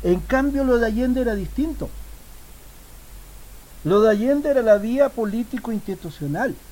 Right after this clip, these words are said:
que no contemplaba la dictadura del proletariado. Y en ese contexto se produce algo que ustedes también, eh, eh, nombraron, le dieron una vueltecita ahí, y es que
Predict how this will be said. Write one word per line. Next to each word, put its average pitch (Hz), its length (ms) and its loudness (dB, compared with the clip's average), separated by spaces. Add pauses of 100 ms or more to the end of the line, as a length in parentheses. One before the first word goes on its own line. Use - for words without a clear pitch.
(400)
que 185 120 4
no 233 280 8
contemplaba 233 760 -2
la 202 100 -2
dictadura 175 640 -4
del 175 100 -8
proletariado. 135 540 -10 (1700)
Y 160 180 4
en 180 100 4
ese 294 260 2
contexto - 720 -4
se 190 140 -2
produce 220 420 0
algo 214 360 2
que 175 80 -6
ustedes 202 400 -4
también, 208 640 2
eh, 151 920 0 (200)
eh, 107 300 -8 (340)
nombraron, 151 720 4
le 127 80 -2
dieron 170 300 2
una 170 200 2
vueltecita 151 680 0
ahí, 240 180 2 (1300)
y 214 80 2
es 262 100 2
que 269 280 4